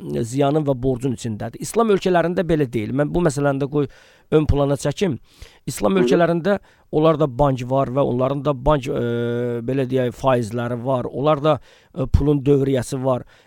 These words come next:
Speaker 1: Bilirsiniz, Azərbaycanda minlərlə, yüzlərlə banklar var və bilirsiniz, iyirmi birinci əsrdə müasir bir dövrdür, ə, dünyaya inteqrasiya edir Azərbaycan. Söhbət elə Azərbaycanın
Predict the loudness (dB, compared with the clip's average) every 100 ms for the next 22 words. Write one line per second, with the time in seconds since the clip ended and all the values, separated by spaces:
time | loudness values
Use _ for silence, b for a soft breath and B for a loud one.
0 | -4 0 0 -2 -4 0 0 2 0 0
1 | -2 -2 0 0 2 0 0 -2 -2 0
2 | 0 0 -2 -2 -2 -2 -2 -2 -4 -6
3 | b b b -2 0 0 -2 -2 -4 -4
4 | 0 0 0 -2 0 0 -2 -4 -6 -4
5 | -2 -2 -2 -6 -4 -4 2 2 0 -4
6 | -4 -4 -6 -6 -6 -8 -4 -2 0 0
7 | 0 -4 -4 -2 -2 -4 -6 -6 -6 -6
8 | -8 -8 -8 -6 -4 -2 -2 -2 -2 -2
9 | -2 -4